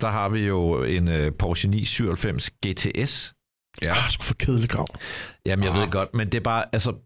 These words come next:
Speaker 1: det der, vil den stige, vil den ikke stige? Altså, de der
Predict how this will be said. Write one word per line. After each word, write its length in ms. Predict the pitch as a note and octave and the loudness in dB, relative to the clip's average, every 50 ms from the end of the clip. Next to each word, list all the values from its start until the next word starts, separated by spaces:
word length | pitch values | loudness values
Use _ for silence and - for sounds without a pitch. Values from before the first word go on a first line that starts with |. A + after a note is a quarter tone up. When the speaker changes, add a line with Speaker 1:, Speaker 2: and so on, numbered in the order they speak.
| _ - - _ - | _ -20 -10 _ -2
Speaker 1:
det 120 | C#3 B2+ | 0 0
der, 140 | C#3+ C#3+ C3 | 2 0 0
vil 200 | G#2+ G#2+ A#2+ G#2+ | 0 0 0 0
den 80 | G#2+ A2+ | 0 0
stige, 440 | G2+ - - B2 B2 B2+ C#3+ D3+ C3 | 0 0 0 0 0 2 0 0 0
vil 120 | B2+ A2+ | 0 0
den 120 | A#2+ A#2+ | 0 0
ikke 240 | - A#2+ C#3 - - | 0 0 -2 -2 -2
stige? 380 | - - A2 G#2+ G#2+ A2+ A2 - _ _ _ _ _ - - - - - _ _ _ _ _ - | -2 0 2 2 2 2 0 -2 _ _ _ _ _ -20 -20 -20 -20 -20 _ _ _ _ _ -2
Altså, 180 | G#2+ - B2 | 0 0 0
de 200 | A#2+ - C#3+ C#3 | 0 0 0 0
der 60 | C3 | 0